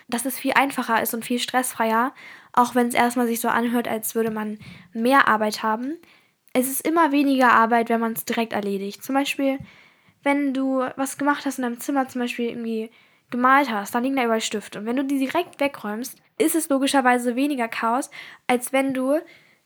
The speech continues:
eine Woche lang nicht aufgeräumt hast und Sachen gemacht hast, wie malen, basteln,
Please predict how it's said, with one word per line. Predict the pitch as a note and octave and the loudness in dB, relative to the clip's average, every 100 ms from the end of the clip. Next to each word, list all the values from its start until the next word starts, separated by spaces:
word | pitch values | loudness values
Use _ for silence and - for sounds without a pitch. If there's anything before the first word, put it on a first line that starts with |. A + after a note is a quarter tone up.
| _ _ | _ _
eine | C4+ C4 | 2 4
Woche | E4 F4+ | 4 6
lang | D#4 D4 D#4 | 4 2 0
nicht | D4 - | -2 2
aufgeräumt | D#4 D#4 B3+ A#3 A#3 A#3+ | 2 2 0 0 0 -2
hast | C4 - | -4 -4
und | B3 A#3 | -8 -4
Sachen | C4 C#4 | -2 -2
gemacht | B3+ D4 D#4+ - | -2 -2 -4 -8
hast, | C4+ - | -8 -4
wie | B3 | -6
malen, | A#3 B3 C4+ B3+ B3+ B3 | -4 0 0 0 -4 -2
basteln, | A#3+ A#3+ - B3 A#3+ A#3+ | -2 -2 -4 -2 -2 -4